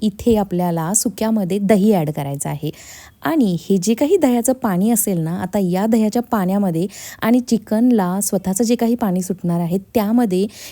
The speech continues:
हे पूर्णपणे सुकं चिकन शिजणार आहे. याला आता बिलकुल पाण्याचा एकही थेंब वरून ॲड करायचा नाहीये.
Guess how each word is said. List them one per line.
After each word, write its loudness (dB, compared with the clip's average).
हे 4
पूर्णपणे 2
सुकं -2
चिकन -4
शिजणार 0
आहे. -6
याला 4
आता 0
बिलकुल 2
पाण्याचा 0
एकही 0
थेंब 0
वरून 6
ॲड 0
करायचा -2
नाहीये. -2